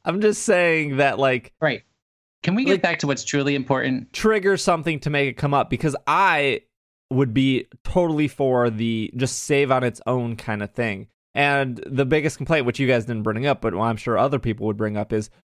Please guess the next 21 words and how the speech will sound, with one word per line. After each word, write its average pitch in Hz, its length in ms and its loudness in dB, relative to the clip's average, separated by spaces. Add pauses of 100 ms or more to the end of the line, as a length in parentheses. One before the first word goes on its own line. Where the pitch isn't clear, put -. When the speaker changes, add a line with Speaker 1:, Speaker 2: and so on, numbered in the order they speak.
Speaker 1:
"Oh, 143 140 4
how 139 200 2
am 139 100 0
I 135 120 2
supposed - 560 -2
to 113 540 0 (420)
R 127 240 2
N 120 160 0
G, 120 340 2
or 107 140 4
how 131 220 2
am 127 80 -2
I 123 80 0
supposed 123 320 -2
to 120 100 -2
reset 123 560 0
for 113 480 0
natures 113 640 -2
or 113 100 -2
shine, 120 400 0
or, 110 380 0